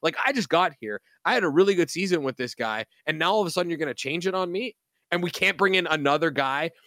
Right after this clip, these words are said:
to help me on the other side of the field, and we didn't bring in anybody else on defense?" To me, it's a no-brainer. If Ryan Poles does not trade the pick, I think it's a,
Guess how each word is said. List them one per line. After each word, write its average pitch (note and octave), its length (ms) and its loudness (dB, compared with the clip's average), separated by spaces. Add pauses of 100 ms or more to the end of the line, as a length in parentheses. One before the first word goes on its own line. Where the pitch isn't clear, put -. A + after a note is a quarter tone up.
(140)
to D#3 100 0
help D#3+ 280 0
me E3 120 2
on D3 120 2
the C#3 100 0
other C#3 160 2
side C#3 240 0
of C3 80 -4
the B2 80 -2
field, G#3+ 380 0 (200)
and D3 120 -4
we D3 80 -2
didn't D#3+ 340 -4
bring F3 200 -4
in E3 120 -4
anybody D3+ 380 -4
else C3 240 -2
on A#2+ 140 -6
defense?" D#3+ 440 -10 (220)
To G3 80 2
me, A#3 200 2
it's G3 120 0
a E3+ 60 4
no-brainer. B2 580 0
If C#3+ 160 -2
Ryan A3 320 0
Poles D3+ 360 4 (240)
does D3+ 160 0
not C#3 380 -2
trade D3+ 380 0
the C3+ 80 -2
pick, C#3 420 -2 (580)
I D3+ 120 2
think C#3+ 180 -4
it's C#3 140 -2
a, B2 160 0